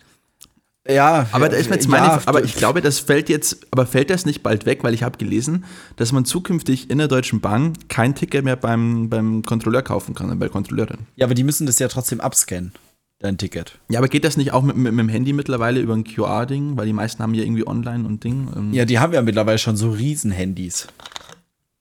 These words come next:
Speaker 1: Also die, die haben das Gerät irgendwann schon mal geweckel-, gewechselt. Auch, äh, als du, glaub ich, noch in Deutschland gewohnt hast.
Speaker 2: Also
Speaker 1: Zumindest in manchen
Speaker 2: ich
Speaker 1: Zügen,
Speaker 2: glaube,
Speaker 1: noch nicht in allen.
Speaker 2: ich glaube,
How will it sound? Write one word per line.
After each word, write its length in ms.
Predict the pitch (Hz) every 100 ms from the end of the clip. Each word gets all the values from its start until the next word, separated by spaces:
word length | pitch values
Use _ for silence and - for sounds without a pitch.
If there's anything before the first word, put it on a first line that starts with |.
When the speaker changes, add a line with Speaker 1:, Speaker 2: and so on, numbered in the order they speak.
| _ _ _ _ _
Speaker 1:
Also 220 | - 113 113
die, 180 | 123
die 160 | 113 110
haben 140 | 120
das 140 | 165 151
Gerät 300 | 143 135 143
irgendwann 520 | 143 156 151 143 147 - - - -
schon 120 | - 147
mal 100 | 139
geweckel-, 600 | 131 156 127 104 117 123
gewechselt. 640 | 131 139 - 170 - -
Auch, 240 | 123 139 -
äh, 40 |
als 300 | 123 110 123
du, 100 | 131
glaub 120 | 127 120
ich, 60 |
noch 80 | 127
in 100 | 120
Deutschland 280 | 120 120 113
gewohnt 280 | 104 117 120
hast. 220 | 92 - - - -
Speaker 2:
Also 180 | - 113
Speaker 1:
Zumindest 320 | 120 143 156
in 80 | 151
manchen 300 | 131 156 107
Speaker 2:
ich 80 | 95
Speaker 1:
Zügen, 180 | - 92
Speaker 2:
glaube, 300 | 98 123 104
Speaker 1:
noch 60 |
nicht 80 | 104
in 80 | 117
allen. 360 | 107 101 80 - _ -
Speaker 2:
ich 200 | 104 -
glaube, 480 | 101 110 101 -